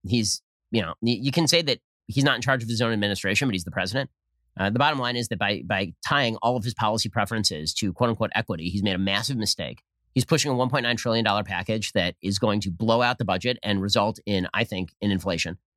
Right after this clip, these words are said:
Um, he is, he's, you know, pursuing policies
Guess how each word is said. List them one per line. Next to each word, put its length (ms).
Um, 380
he 220
is, 280
he's, 500
you 80
know, 40
pursuing 380
policies 580